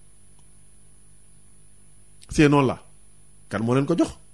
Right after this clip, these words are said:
Kan moo leen wax loolu? Alors que c'est une instance qui devait décider. Si tey les non, ñu valider. Loolu amul. Ça, c'est un. Deuxième chose, même bu amoon sax, doo, taxul dàkk bi valable. Même bu amoon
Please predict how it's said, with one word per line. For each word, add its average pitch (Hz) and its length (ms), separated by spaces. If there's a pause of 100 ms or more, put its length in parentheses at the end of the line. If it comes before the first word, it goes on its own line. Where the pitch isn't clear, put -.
(280)
Kan 139 140
moo 143 120
leen 147 120
wax 160 140
loolu? 233 240 (760)
Alors 165 160
que 151 80
c'est 180 120
une 175 180
instance 208 420
qui 175 80
devait 170 200
décider. 156 500 (180)
Si 233 120
tey 233 140
les 196 140
non, 233 140
ñu 233 80
valider. 247 380 (960)
Loolu 160 220
amul. 131 220 (460)
Ça, 151 140
c'est - 160
un. 131 140 (720)
Deuxième 214 400
chose, 147 420 (280)
même 240 220
bu 247 120
amoon 214 220
sax, - 180
doo, 139 320 (160)
taxul 165 280
dàkk 139 220
bi 127 80
valable. 120 340 (600)
Même 175 200
bu 165 140
amoon 143 260